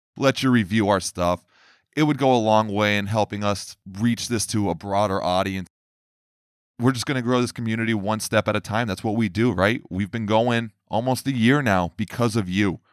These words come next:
because of our listeners, because of our committed listeners who are continuing to support this podcast, who are s-,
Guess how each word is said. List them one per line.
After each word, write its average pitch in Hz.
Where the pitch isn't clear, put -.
because 120
of 135
our 139
listeners, 110
because 123
of 113
our 107
committed 104
listeners 90
who 104
are 95
continuing 98
to 90
support 98
this 87
podcast, 87
who 123
are 120
s-, -